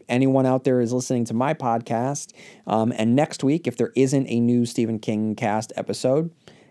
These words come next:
and you want to get that horror fix, then head out, check out The Horror Virgin and see if that's something for you. I think that we should all, um, like I said, support each other, um, because we all have similar interests. All right, uh, Scott continues,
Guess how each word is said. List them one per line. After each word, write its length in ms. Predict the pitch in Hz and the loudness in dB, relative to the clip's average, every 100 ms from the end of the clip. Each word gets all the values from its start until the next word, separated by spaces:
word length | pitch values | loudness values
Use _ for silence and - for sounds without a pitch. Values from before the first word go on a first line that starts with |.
| - | -4
and 200 | 107 117 | 0 2
you 100 | 110 | 4
want 400 | 123 127 - - | 4 2 0 -6
to 60 | |
get 300 | 123 120 - | 0 0 0
that 200 | 117 117 | 0 0
horror 300 | - 123 135 | 0 0 2
fix, 380 | 131 - 156 - | 2 0 -2 -4
then 260 | - 147 143 | 0 0 2
head 220 | 156 190 | 2 2
out, 220 | 285 - - - | 2 -2 -6 -10
check 220 | - 226 | -2 -2
out 120 | - - | 0 -2
The 80 | |
Horror 280 | 123 110 73 | 0 0 -2
Virgin 380 | - - - 82 - - - | -4 -8 -8 -12 -14 -20 -4
and 260 | 127 127 127 | 0 2 2
see 220 | - 135 | 2 2
if 100 | 127 | 4
that's 200 | 123 120 | 0 0
something 300 | 131 117 117 | -2 -2 -6
for 140 | - | -2
you. 180 | 98 85 | -2 -2
I 60 | 90 | -2
think 180 | 117 | -4
that 80 | 117 | -2
we 80 | 104 | -2
should 160 | 107 120 | 0 0
all, 380 | 117 117 117 - | 2 2 0 -2
um, 420 | 117 110 107 - | -2 -2 -4 -4
like 180 | 110 104 | -4 -4
I 40 | |
said, 300 | - 87 80 | -4 -4 -4
support 380 | - - 113 107 | -8 -2 -2 -2
each 160 | 110 | -2
other, 280 | 117 110 123 - - - - | 0 0 -2 -6 -20 -20 -10
um, 440 | - 107 104 104 113 | -2 0 0 -2 -4
because 300 | - 120 110 | -4 -4 0
we 100 | 110 | 0
all 120 | 107 | 0
have 160 | 117 | -2
similar 300 | - 139 151 | -4 -2 -2
interests. 600 | 156 - - - - - - - - - - - - - | -2 -8 -12 -16 -16 -16 -18 -20 -20 -20 -18 -10 -8 0
All 60 | 143 | 2
right, 160 | 135 - | 2 0
uh, 240 | 139 135 | 2 2
Scott 260 | 131 139 135 | 2 2 2
continues, 440 | 135 139 151 175 | 0 2 0 -2